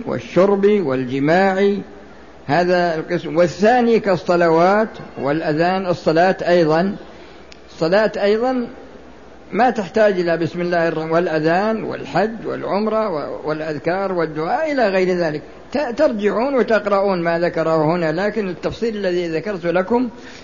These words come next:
فيه يعني توضيح. ال-، ال-، ال-،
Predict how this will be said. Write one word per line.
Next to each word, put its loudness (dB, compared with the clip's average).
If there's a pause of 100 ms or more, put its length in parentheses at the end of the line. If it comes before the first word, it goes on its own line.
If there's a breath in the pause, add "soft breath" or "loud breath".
(140 loud breath)
فيه 4
يعني -2
توضيح. -2 (440 loud breath)
ال-، 0 (600)
ال-، -8
ال-، -8